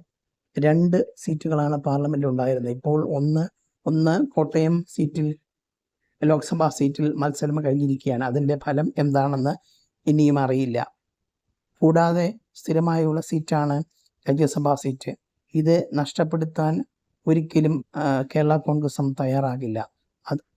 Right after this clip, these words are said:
അത് അഭിമാന പ്രശ്നമായി തന്നെയാണ് അവർ കണക്കാക്കുന്നത്. സി പി ഐ സംബന്ധിച്ചിടത്തോളം നിലവിൽ ഒരു രാജ്യസഭാംഗമുണ്ട്.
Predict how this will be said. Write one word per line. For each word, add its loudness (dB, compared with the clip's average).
അത് 2
അഭിമാന 2
പ്രശ്നമായി -4
തന്നെയാണ് -2
അവർ -2
കണക്കാക്കുന്നത്. -6
സി -2
പി -2
ഐ 4
സംബന്ധിച്ചിടത്തോളം -2
നിലവിൽ 4
ഒരു 4
രാജ്യസഭാംഗമുണ്ട്. -2